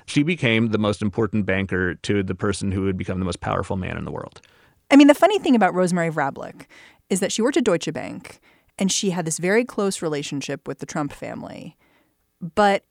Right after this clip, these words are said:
Speaker 2: at the same time, the rest of Deutsche Bank didn't necessarily have a close relationship with the Trump family.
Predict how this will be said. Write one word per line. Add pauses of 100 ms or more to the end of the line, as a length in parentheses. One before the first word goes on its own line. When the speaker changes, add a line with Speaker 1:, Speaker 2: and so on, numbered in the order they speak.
(560)
Speaker 2:
at
the
same
time,
the
rest
of
Deutsche
Bank (180)
didn't
necessarily
have (320)
a
close
relationship
with
the
Trump
family.